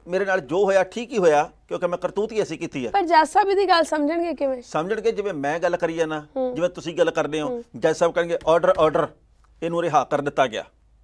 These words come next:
Speaker 2: ਨਹੀਂ, ਨਹੀਂ, ਐਡੀ ਗੱਲ ਹੈ ਨਹੀਂ ਨਾ ਟਾਣਾ ਸਾਹਿਬ, ਕਿਉਂਕਿ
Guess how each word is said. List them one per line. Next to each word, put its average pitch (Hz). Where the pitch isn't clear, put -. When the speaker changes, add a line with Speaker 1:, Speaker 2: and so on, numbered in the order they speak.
Speaker 2:
ਨਹੀਂ, 311
ਨਹੀਂ, 330
ਐਡੀ 247
ਗੱਲ 277
ਹੈ 233
ਨਹੀਂ 254
ਨਾ 330
ਟਾਣਾ 302
ਸਾਹਿਬ, 311
ਕਿਉਂਕਿ 339